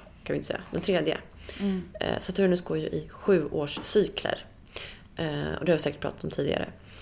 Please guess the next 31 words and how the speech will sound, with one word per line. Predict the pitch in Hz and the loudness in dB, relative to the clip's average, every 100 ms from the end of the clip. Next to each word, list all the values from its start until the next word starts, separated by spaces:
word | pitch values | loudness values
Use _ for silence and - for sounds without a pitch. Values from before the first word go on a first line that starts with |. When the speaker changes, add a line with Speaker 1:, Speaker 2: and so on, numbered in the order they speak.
| - - | -12 -2
Speaker 1:
Men | 180 180 | 4 6
Speaker 2:
Ja. | |
Speaker 1:
den | 180 | 6
här | 170 156 - - - | 6 4 0 -4 2
åldern | 196 190 180 165 | 6 8 6 4
då | 156 | 2
som | 165 | 0
jungfrun | 156 151 - 151 | 2 0 -2 -4
representerar, | 151 - 160 214 220 170 214 - - 330 | -4 -4 0 4 6 6 4 -2 -10 4
det | 202 | 6
är | |
den | 185 180 | 6 4
här | 156 | 2
liksom | 156 151 156 | -2 -4 -6
lite | 151 | -4
granna... | 156 151 156 151 147 - 302 277 - - - - - - - - | -4 -2 0 -2 -6 -12 -14 -14 -18 -20 -20 -20 -20 -6 -4 2
Ja | 185 | 4
men, | 185 180 - - - - | 6 4 -2 -14 -16 -6
ehm, | 175 170 165 160 160 156 165 - - - - - - - - - - - - - - - - 226 | 0 0 0 0 -2 -4 -8 -16 -20 -20 -20 -20 -20 -18 -16 -16 -16 -18 -18 -18 -18 -8 -4 -2
m-, | 214 - 233 | -2 0 6
överhettade | 247 185 190 180 175 | 6 6 2 0 2
hjärnan | 180 226 190 214 208 | 6 8 8 6 6
när | 160 | 4
det | 160 | 2
kommer | 165 151 147 | 0 0 0
till | 151 | -2
liksom | 160 160 | -2 -4
stora | - 202 175 - | 0 2 4 2
beslut | 175 - - - | 0 0 0 2
i | 220 | 4
livet. | 240 214 - - - - | 4 4 0 -8 -10 -12